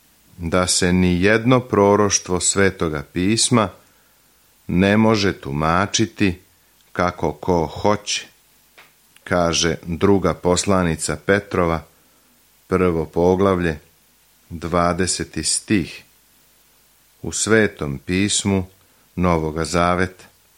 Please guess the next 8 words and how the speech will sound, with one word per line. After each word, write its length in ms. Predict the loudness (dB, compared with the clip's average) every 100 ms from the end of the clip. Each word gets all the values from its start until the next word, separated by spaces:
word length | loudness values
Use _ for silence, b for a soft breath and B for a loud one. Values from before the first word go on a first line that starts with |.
| _ _ _ _ _ _ _ _ _ _ -6
Odnosno, 680 | -2 0 0 0 0 0 -2 -6 _ _ _ _ _ _ _ _ _ b b b b b b b b b b b b 0
ni 340 | 4 4 4
jedan 520 | 4 2 2 2 0 -2 B -10
odeljak 680 | 0 2 4 4 4 0 -10 -16
u 120 | -14
pismu 720 | -12 -6 -2 0 0 0 0 0 -8 _ _ _ _ _ _ _ _ _ _ _ -10
ne 340 | -2 0 2
smemo 580 | 2 2 4 4 4 2